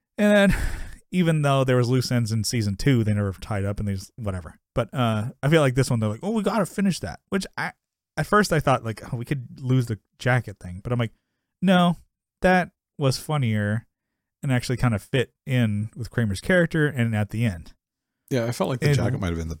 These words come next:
Speaker 2: best part of it at the end.
Speaker 1: Yeah, it would.
Speaker 2: <laughs>
Speaker 1: Uh, that, yeah, yeah. That's what I was, like, initially kinda wrote down. And then I'm like, "Actually,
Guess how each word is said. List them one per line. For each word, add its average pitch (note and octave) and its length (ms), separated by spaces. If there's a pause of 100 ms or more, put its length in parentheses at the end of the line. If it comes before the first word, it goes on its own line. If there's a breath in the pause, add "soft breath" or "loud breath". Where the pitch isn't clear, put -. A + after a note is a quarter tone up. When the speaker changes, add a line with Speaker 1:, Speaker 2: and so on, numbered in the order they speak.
(140)
Speaker 2:
best - 320
part C#2+ 240
of E2 100
it D2+ 80
at D2 200
the D2+ 100
end. D#2+ 120
Speaker 1:
Yeah, E3 280
it C#3 160
would. D3+ 140
Speaker 2:
<laughs> G#2 60
Speaker 1:
Uh, D#3+ 100
that, D#3+ 300
yeah, D3+ 200
yeah. B2+ 280
That's F3 200
what G3 100
I D#3+ 60
was, C3+ 180
like, B2 140
initially C3 500
kinda A2 220
wrote G2+ 200
down. A2+ 360
And A2 120
then A#2 140
I'm A2+ 100
like, A2+ 200
"Actually, B2 560